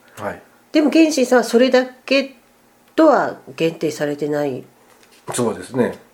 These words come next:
Speaker 1: あの、まずこの世というのがどういう世の中なのかということから始まって、
Speaker 2: ええ。
Speaker 1: まあ、浄土というのは、あの、浄土の三髄辺に争うという字は、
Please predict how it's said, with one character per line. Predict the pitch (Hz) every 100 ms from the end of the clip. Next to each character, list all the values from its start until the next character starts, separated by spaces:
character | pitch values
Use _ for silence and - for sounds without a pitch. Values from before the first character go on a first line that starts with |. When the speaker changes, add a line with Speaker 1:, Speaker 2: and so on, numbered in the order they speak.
| _
Speaker 1:
あ | 117 104
の、 | 98 95 95 95 -
ま | 131
ず | 143 120
こ | -
の | 135
世 | 143 156
と | 139
い | 117
う | 113
の | 156
が | 117 92 - - - _ _ _ _ _ _
ど | 113
う | 107
い | 92 90
う | - - _ _ - - -
世 | - 104
の | 98
中 | 92 92
な | 90
の | 87
か | 87 151
と | 127
い | 101
う |
こ | 92
と | 92
か | 82
ら | 82
始 | 87 85
ま | 85 82
っ |
て、 | - - 101 - -
Speaker 2:
え | 160 147
え。 | -
Speaker 1:
ま | 104
あ、 |
浄 | 104 156 135
土 | 143
と | 120
い |
う | 92
の | 87
は、 |
あ |
の、 | 90
浄 | 95 143 127 - - _ _ - _ _ _ _ _ _ _
土 | 98
の | 90 90 -
三 | 104 104
髄 | 113 113
辺 | 92
に | 90
争 | 95 101 104
う | 92
と | 87
い | 85
う |
字 | 82
は、 | 95